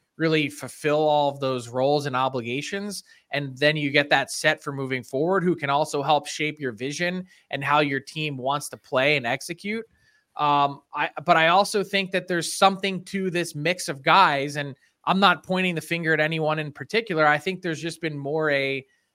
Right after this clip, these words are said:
at least from the people I talk to that are close to it, a culture of complacency where, yeah, they wanna win and they say all the right things, but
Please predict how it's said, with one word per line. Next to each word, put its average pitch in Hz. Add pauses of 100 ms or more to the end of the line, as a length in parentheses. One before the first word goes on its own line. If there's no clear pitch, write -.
(200)
at 151
least 185
from 175
the 156
people 165
I 147
talk 165
to 170
that 139
are 127
close 226
to 143
it, 135 (380)
a 160
culture 196
of 165
complacency 131 (300)
where, 160
yeah, 214
they 196
wanna 175
win 131
and 143
they 151
say 170
all 160
the 143
right 139
things, 139
but 139